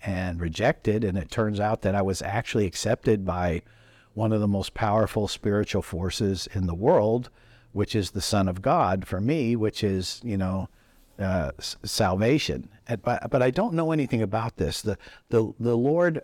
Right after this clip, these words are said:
my wife had been saved three years earlier, but the Lord said to her, "Don't preach to him, just love him." And that's what she did.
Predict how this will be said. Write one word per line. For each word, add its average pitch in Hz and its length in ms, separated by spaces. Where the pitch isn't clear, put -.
my 117 180
wife 147 280
had 123 140
been 104 140
saved 110 360
three 120 200
years 104 240
earlier, 113 360
but 107 160
the 107 80
Lord 117 260
said 98 260
to 104 100
her, 98 160
"Don't 127 240
preach - 340
to 92 80
him, 90 160
just 101 180
love 110 320
him." 92 300
And 92 100
that's 104 220
what 90 120
she 98 140
did. 95 300